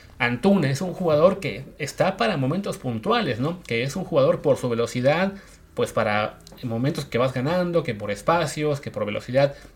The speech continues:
te puede ahí hacer daño a, al equipo rival, pero que por lo general, fuera de esas circunstancias, no te va a hacer tanto.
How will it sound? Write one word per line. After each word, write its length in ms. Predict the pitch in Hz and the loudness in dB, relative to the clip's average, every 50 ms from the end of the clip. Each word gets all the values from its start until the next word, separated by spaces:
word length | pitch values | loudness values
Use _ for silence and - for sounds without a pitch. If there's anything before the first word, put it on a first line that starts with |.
| - - | -8 -8
te 100 | 113 107 | -8 -4
puede 260 | - 131 135 135 131 | 0 0 2 2 2
ahí 300 | 120 127 139 139 139 - - - - | 2 2 0 0 -2 -4 -10 -18 -8
hacer 400 | - 110 104 - - 135 131 127 | -6 -6 -4 0 2 2 2 2
daño 520 | 123 139 147 147 135 123 120 123 131 131 - | 2 0 0 2 0 0 0 -2 -4 -4 -4
a, 520 | 143 120 110 107 104 101 101 101 98 98 98 - _ _ _ _ _ _ _ _ - _ - - _ - - - _ _ _ _ - - | -6 -6 -4 -4 -4 -4 -4 -4 -6 -8 -12 -16 _ _ _ _ _ _ _ _ -20 _ -20 -20 _ -20 -20 -20 _ _ _ _ -14 -10
al 120 | - 120 113 | -8 -8 -6
equipo 280 | - - 135 - 139 | -6 -8 -6 -4 -2
rival, 460 | 135 143 147 143 147 175 185 185 - - - - - - - | -2 2 4 4 4 4 2 -2 -6 -12 -20 -20 -20 -2 4
pero 200 | - 165 180 180 | 6 6 8 6
que 140 | - 170 143 | 6 2 0
por 180 | - 185 185 | 2 2 2
lo 80 | 185 175 | 2 0
general, 580 | - 180 180 175 170 151 151 160 175 190 - - | 0 -2 -2 -2 0 2 2 0 0 -2 -6 -10
fuera 320 | - - - 151 156 160 151 | -14 -6 -2 0 2 4 4
de 80 | 143 | 4
esas 160 | 147 139 156 139 | 4 2 -2 -4
circunstancias, 720 | 151 143 - 147 139 - 151 143 131 - 143 143 139 - _ _ | -4 -4 -4 -4 -2 -2 -2 -2 -2 -2 -4 -4 -6 -10 _ _
no 260 | - 131 131 131 127 - | -6 -4 -4 -4 -4 -4
te 100 | - 117 | -6 -8
va 100 | 107 113 | -6 -6
a 40 | |
hacer 200 | - - 123 117 | -6 -6 -6 -2
tanto. 380 | - 185 202 214 208 208 - | -2 0 0 0 -2 -4 -6